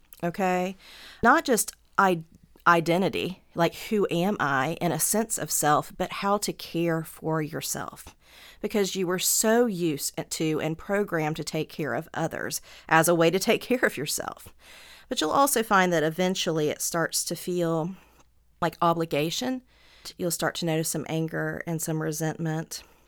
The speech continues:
and it just doesn't feel good anymore. So I just, I, I feel like a lot of individuals struggle with this, and, and just because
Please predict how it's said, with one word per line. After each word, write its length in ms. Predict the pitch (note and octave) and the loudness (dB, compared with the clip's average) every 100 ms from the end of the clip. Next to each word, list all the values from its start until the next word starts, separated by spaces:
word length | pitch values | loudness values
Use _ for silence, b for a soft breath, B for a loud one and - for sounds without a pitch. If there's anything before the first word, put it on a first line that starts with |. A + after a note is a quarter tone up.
| b _ _ _ - | b _ _ _ -4
and 100 | A#3+ | -2
it 60 | |
just 140 | B3 A#3+ | 0 -2
doesn't 240 | A3 A3 | -2 0
feel 160 | A3 G#3+ | 0 2
good 180 | G#3+ C#4 | 2 2
anymore. 460 | G3+ D3 D3 D3 | 2 2 0 0
So 220 | - F3+ | 2 4
I 100 | F3+ | 6
just, 240 | F3+ F#3 - | 4 0 2
I, 140 | F#3+ - | 2 4
I 80 | F#3+ | 2
feel 300 | F#3 G#3 G#3 | 4 4 6
like 340 | F#3+ F3+ - F#3 - | 8 8 4 -2 2
a 80 | F#3+ | 4
lot 300 | F3+ F#3 G3+ | 8 8 6
of 80 | F3 | 4
individuals 500 | E3 D#3+ E3 E3 D#3+ | 0 2 0 2 0
struggle 320 | - E3+ E3+ | 2 2 2
with 140 | E3 | 0
this, 340 | D#3+ D#3+ E3 - | 2 2 2 2
and, 560 | F3 F3 E3 E3+ - - - - | 4 6 4 2 -2 -4 -14 -4
and 220 | F3 F3+ _ _ - - | -2 -2 _ _ -20 -8
just 220 | - F#4+ - | -2 0 0
because 720 | C4 A3 G#3 G3 F#3+ F#3+ | 2 4 6 6 4 0